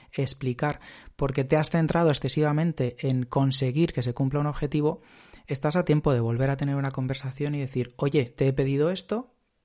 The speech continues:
pero me gustaría saber si... Eh, tienes la certeza de que lo vas a poder hacer, si necesitas algún tipo de apoyo por mi parte o de otra persona", dependerá de la situación,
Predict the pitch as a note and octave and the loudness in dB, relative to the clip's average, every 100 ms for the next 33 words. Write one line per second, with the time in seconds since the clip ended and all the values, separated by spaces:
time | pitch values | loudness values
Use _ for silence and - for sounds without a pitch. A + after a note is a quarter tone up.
0 | _ D#3+ D#3+ D#3+ G3+ - _ C#3+ C3 B2 | _ 6 8 6 4 -4 _ 2 4 2
1 | A#2+ A#2 B2 - B2 C3 C3+ D3+ C#3+ D#3+ | 0 0 -2 -4 -2 -2 -2 0 0 -2
2 | G#3 - - - _ - - C#3+ B2+ A#2+ | -6 -16 -20 -20 _ -10 -2 0 2 2
3 | A2+ G#2+ G#2 - _ - A#2 A2+ A#2 A#2+ | 0 -2 -4 -8 _ -8 -6 -6 -8 -10
4 | A#2+ _ _ C3+ C3 C3+ C3+ - C#3+ C3+ | -12 _ _ 0 4 4 2 2 2 2
5 | - B2+ B2 C3 C3 B2 A#2+ A2+ A2+ A2+ | 0 -2 0 0 0 -2 -2 -4 -4 -6
6 | A#2 A#2+ B2 B2 F#3+ - C#3+ B2 A#2+ B2+ | -2 -2 -2 0 -2 0 -2 0 -2 -2
7 | B2 A#2+ A#2+ C3 B2+ B2 A#2+ B2+ B2 B2 | -2 -2 -2 -2 -2 -2 -2 0 -2 -2
8 | B2 A#2 D3+ F3+ F3 D3 C3 B2 - - | -2 -2 -2 -2 -2 -2 -2 -4 -4 -2
9 | D#3+ E3 _ - C3+ C3+ C#3+ D3 D#3+ D#3+ | -2 -2 _ 0 0 2 2 4 4 4
10 | C#3 C3 B2 A#2 C#3 A#2+ | 4 2 0 0 0 0